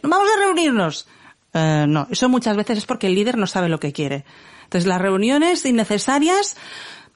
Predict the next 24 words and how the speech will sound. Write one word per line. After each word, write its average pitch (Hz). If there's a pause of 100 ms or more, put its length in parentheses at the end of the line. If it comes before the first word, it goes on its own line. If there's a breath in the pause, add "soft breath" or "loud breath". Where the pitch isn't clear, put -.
(120)
esas 185
quitan 247
un 202
tiempo, 262
eh, 160
vital. 151 (640 loud breath)
Y 226
luego, 233
si -
tú 277
vas 359
a 302
hacer 214
algo 190
y 170
te 170
das 180
cuenta 170
de 160
que 160
puede 185
hacerlo 170
otra 160
persona, 247